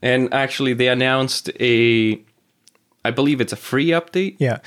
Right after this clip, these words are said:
Speaker 2: So
Speaker 1: They're
Speaker 2: is
Speaker 1: adding
Speaker 2: it
Speaker 1: multiplayer.
Speaker 2: So is it, like, open world
Speaker 1: Basically open world,
Speaker 2: Assassin's
Speaker 1: single
Speaker 2: Creed,
Speaker 1: player.
Speaker 2: Witcher type?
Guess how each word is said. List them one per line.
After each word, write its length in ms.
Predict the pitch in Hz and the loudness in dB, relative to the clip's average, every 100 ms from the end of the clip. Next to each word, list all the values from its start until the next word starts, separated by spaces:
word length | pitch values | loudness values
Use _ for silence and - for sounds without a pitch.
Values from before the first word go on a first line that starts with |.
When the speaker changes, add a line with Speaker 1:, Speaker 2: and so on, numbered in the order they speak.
| - | -10
Speaker 2:
So 120 | - 123 | -2 0
Speaker 1:
They're 80 | |
Speaker 2:
is 200 | - 127 | 2 2
Speaker 1:
adding 120 | 156 139 | 4 4
Speaker 2:
it 40 | |
Speaker 1:
multiplayer. 500 | 170 170 131 107 - - _ _ | 2 0 0 0 -2 -10 _ _
Speaker 2:
So 180 | - 165 | -4 -2
is 160 | 165 170 | 2 2
it, 140 | 180 | 2
like, 340 | 165 156 143 - - | 2 2 0 -2 0
open 320 | 143 139 131 | 0 0 2
world 580 | 120 127 123 117 107 - - - | 4 4 4 2 0 -12 -14 -4
Speaker 1:
Basically 400 | 151 160 170 160 | 0 0 2 2
open 160 | 151 156 | 2 2
world, 20 | |
Speaker 2:
Assassin's 400 | 147 127 123 120 | 2 2 2 2
Speaker 1:
single 220 | 147 139 | 0 2
Speaker 2:
Creed, 160 | 127 120 | 2 4
Speaker 1:
player. 200 | 127 127 | 4 2
Speaker 2:
Witcher 640 | 110 - 117 104 101 95 - | 2 2 0 2 0 -4 -8
type? 380 | - 95 95 | -6 -6 -6